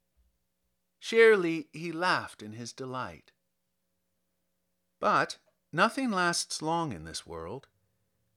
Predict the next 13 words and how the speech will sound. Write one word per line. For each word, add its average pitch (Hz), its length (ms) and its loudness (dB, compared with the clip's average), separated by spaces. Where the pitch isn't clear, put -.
Even 214 440 2
joy 170 460 2
grows 135 380 -2
less 139 260 2
lively 139 460 -2
the 117 120 -10
next 123 360 -8
moment, 139 460 -10
and 175 260 2
a 170 80 6
moment 165 440 2
later, 143 500 0
again, 139 600 -4